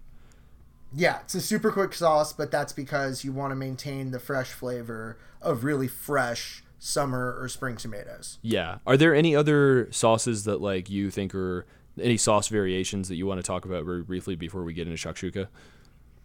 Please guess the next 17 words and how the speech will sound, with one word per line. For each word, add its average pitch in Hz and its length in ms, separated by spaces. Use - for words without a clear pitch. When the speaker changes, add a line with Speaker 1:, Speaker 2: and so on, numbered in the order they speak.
Speaker 1:
Oh, 202 160
I 185 80
think 214 180
a 185 60
good, 147 200
uh, 156 340
just, 139 180
like, 160 100
a 143 60
really 139 260
quick 135 240
thing 180 320
is 160 200
that - 280
most 170 500
pizza 143 400
sauce 208 600